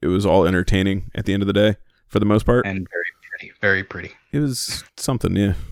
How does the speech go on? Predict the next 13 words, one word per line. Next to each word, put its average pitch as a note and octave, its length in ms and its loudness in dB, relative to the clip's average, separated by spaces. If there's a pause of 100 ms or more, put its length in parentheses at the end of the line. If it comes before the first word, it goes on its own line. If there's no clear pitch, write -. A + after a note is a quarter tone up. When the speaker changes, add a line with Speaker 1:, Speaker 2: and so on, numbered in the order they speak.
(220)
Speaker 1:
<laughs> - 1000 4
Um, F2+ 460 4 (560)
yeah, C#3 220 6 (240)
so - 220 -6
that, A#2 240 -2
that's A2+ 200 0
pretty A#2 200 0
much A2+ 240 -2
it. E2+ 200 0 (100)
Um, E2+ 440 -2
I A2+ 80 0
don't D3 240 -2
know A#2+ 440 0